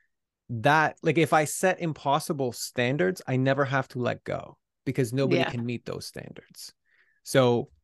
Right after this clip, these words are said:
Speaker 1: the safety is in the latching on and, like, "No, I gotta hold on. I gotta hold on to this little boy. Nobody can take care of him. Like, I'm gonna take care of him." And it's just, like, n-, n-, nothing exists that could possibly meet his needs the way that I can meet his needs,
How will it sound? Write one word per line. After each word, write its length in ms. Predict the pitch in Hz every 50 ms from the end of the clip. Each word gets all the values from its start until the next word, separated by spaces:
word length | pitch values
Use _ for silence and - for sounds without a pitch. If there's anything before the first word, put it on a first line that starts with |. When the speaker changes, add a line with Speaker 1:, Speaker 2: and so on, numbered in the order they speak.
| _ _ -
Speaker 1:
the 240 | 123 117 139 131 123
safety 680 | - - - 170 175 175 - - 156 143 139 135 -
is 180 | 139 135 120 131
in 220 | 139 139 135 131
the 220 | 127 127 127 123 123
latching 560 | 123 131 135 135 131 127 - - 131 123 127
on 400 | 131 131 123 117 113 117 113 -
and, 140 | - 117 117
like, 140 | 110 107 123
"No, 80 | 120
I 40 | 113
gotta 140 | 120 113 101
hold 360 | - - - 120 117 113 107
on. 300 | 104 107 104 92 - - -
I 60 | 110 113
gotta 100 | - -
hold 260 | 120 123 120 120 123
on 160 | 113 117 117
to 120 | - 127 120
this 220 | 117 110 - -
little 120 | 120 117 110
boy. 180 | 113 117 113
Nobody 300 | 117 120 120 123 120 113
can 180 | - - 113 107
take 180 | - 120 113
care 180 | - - 113 -
of 80 | 131 135
him. 120 | - -
Like, 120 | - -
I'm 120 | - - -
gonna 140 | - - -
take 240 | - - - -
care 160 | - - - -
of 80 | -
him." 120 | - 101 -
And 100 | - -
it's 120 | - -
just, 280 | - - - - - -
like, 160 | - - -
n-, 300 | - - - - - 131 127 131
n-, 240 | 135 - - 143 143
nothing 340 | 139 135 139 135 - 143 135
exists 460 | 131 123 117 117 117 127 113 113 -
that 100 | - 110
could 160 | - - - -
possibly 720 | - 117 107 - - - 117 110 110 113 110 110 107 - _ _ _ _ _ _ _ _ _ _ _ _ -
meet 240 | 135 151 156 151 139
his 160 | 131 113 123
needs 260 | 131 127 123 113 101
the 60 | 117
way 100 | 113 113
that 120 | 113 107 104
I 140 | 107 101
can 160 | - - 101 107
meet 160 | 104 95 -
his 160 | - - -
needs, 400 | - - - - - _ -